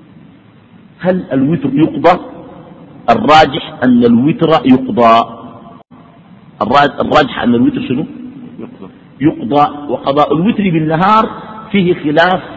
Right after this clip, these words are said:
Speaker 1: طويل، لكن الوتر شنو؟ يقضى، ويقضى بركعة واحدة. طيب، اقرأ الحديث الذي بعده.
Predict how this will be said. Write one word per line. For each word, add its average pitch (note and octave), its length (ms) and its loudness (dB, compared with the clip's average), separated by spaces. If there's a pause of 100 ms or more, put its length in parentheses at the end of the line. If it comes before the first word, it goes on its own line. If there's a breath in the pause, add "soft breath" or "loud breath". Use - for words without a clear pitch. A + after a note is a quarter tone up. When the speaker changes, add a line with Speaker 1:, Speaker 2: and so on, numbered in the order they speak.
(200)
Speaker 1:
طويل، D3 400 0 (1300)
لكن E3+ 400 2
الوتر D#3 300 0 (100)
شنو؟ D3+ 160 -4 (1400)
يقضى، A#2+ 320 0
ويقضى C#3+ 580 2
بركعة D3 580 -2 (440)
واحدة. A#2 420 0 (840)
طيب، A#2 220 2 (260)
اقرأ C3 240 0
الحديث B2 340 -2
الذي A2+ 220 2
بعده. A#2 380 0